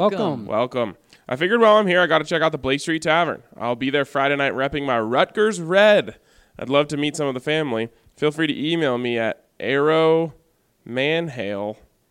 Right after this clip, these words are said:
Speaker 2: thirty-seven at yahoo dot com. If you actually wanna email him, I'm sure you can go find it on the website."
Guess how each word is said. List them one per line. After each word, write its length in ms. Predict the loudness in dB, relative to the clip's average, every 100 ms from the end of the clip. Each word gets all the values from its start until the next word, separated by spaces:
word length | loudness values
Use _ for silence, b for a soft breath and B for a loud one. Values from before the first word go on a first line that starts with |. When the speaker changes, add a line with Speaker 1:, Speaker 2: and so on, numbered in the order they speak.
| _ _ _ _ _
Speaker 2:
thirty-seven 560 | -6 -6 -2 -4 -2 -4
at 140 | -4
yahoo 280 | -4 -2 -4
dot 180 | -4 -4
com. 220 | -4 -4
If 120 | -8
you 180 | -8 -4
actually 320 | -4 -4 -6
wanna 200 | -4 -4
email 300 | -4 -2 -2
him, 140 | -2 -4
I'm 80 |
sure 160 | -6 -8
you 80 | -10
can 80 | -8
go 120 | -10
find 280 | -6 -6 -4
it 60 |
on 100 | -6
the 60 | -4
website." 360 | -6 -6 -12